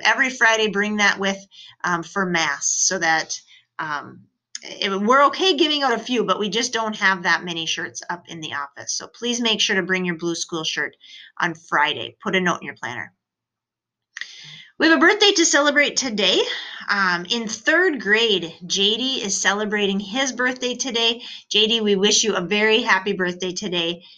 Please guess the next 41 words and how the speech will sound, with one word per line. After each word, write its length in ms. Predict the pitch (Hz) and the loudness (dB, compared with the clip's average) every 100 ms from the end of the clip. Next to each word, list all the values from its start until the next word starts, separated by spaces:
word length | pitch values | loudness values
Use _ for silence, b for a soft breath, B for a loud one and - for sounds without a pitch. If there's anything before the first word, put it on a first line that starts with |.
| B | B
as 160 | - 185 | -6 -2
you 100 | 185 | 0
celebrate 440 | - 202 190 180 | 4 4 4 0
with 140 | 185 180 | -2 -4
your 100 | 180 | -6
class 480 | - 262 285 285 - | 2 4 4 0 -6
and 200 | 185 170 | -8 -6
later 280 | 190 208 208 | -4 -2 -2
on 160 | 196 | 0
with 180 | 190 190 | -2 -4
your 80 | 185 | -8
family. 400 | 180 160 156 156 | -8 -8 -8 -10
We 140 | 151 | -10
hope 240 | 175 170 - | -10 -12 -12
that 100 | - | -10
you 80 | 170 | -8
have 140 | 175 | -8
a 80 | 151 | -10
great 260 | 131 120 | -10 -10
day. 300 | - 127 117 _ _ _ _ _ _ - B B B B B B | -10 -10 -12 _ _ _ _ _ _ -18 B B B B B B
And 80 | 381 | 2
we'll 100 | 392 | 6
wrap 180 | 320 311 | 6 4
up 120 | 311 | 2
our 100 | 285 | 0
morning 280 | 247 240 240 | 0 -2 -2
announcements 580 | 214 190 208 208 190 190 | 0 0 -2 -4 -6 -6
with 120 | 190 | -4
our 80 | 185 | -2
morning 400 | 180 175 175 170 | -2 -2 -2 -4
prayer. 420 | - 165 156 156 B B B B B _ | -4 -4 -4 -6 B B B B B _
In 120 | 269 | -4
the 60 | 285 | 0
name 180 | 285 | 2
of 80 | 277 | 2
the 80 | 277 | 0
Father, 560 | 254 233 220 220 220 220 | 2 4 6 4 2 2
Son, 480 | - 220 202 202 | 2 4 2 2
Holy 500 | 202 208 190 185 185 | -2 -8 -6 -4 -2
Spirit, 640 | 190 - - 175 175 165 165 - | -2 -4 -4 -2 -2 -2 -6 -8
amen. 540 | 165 156 147 143 151 | -8 -6 -8 -12 -20